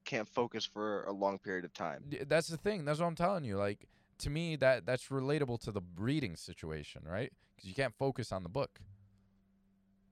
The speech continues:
Speaker 2: Or focus on whatever task
Speaker 1: Yeah,
Speaker 2: you're
Speaker 1: yeah,
Speaker 2: doing,
Speaker 1: yeah, yeah, yeah, yeah.
Speaker 2: basically, right?
Speaker 1: Yeah.
Speaker 2: So
Speaker 1: Mm-hmm.
Speaker 2: I had the same issue. I had the same issue. The only way I could fix it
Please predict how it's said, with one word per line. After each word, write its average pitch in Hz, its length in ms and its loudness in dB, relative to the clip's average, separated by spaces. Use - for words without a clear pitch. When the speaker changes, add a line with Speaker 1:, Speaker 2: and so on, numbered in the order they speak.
Speaker 2:
Or 101 60 4
focus 143 400 4
on 107 120 2
whatever 107 260 4
task 123 420 2
Speaker 1:
Yeah, 180 120 6
Speaker 2:
you're 175 80 8
Speaker 1:
yeah, 156 80 8
Speaker 2:
doing, 156 60 8
Speaker 1:
yeah, 147 160 8
yeah, 131 160 4
yeah, - 20 2
yeah. - 40 -6
Speaker 2:
basically, 78 460 0
right? 110 160 6
Speaker 1:
Yeah. - 100 2
Speaker 2:
So 107 340 6
Speaker 1:
Mm-hmm. 127 180 -2
Speaker 2:
I 139 140 10
had 175 140 2
the 160 60 0
same 143 260 -2
issue. - 300 -6
I 107 80 6
had 135 120 6
the 131 60 -4
same 127 220 -2
issue. 92 300 -4
The 117 80 4
only 156 160 4
way 151 160 4
I 143 60 4
could - 160 -4
fix - 260 -4
it 170 140 2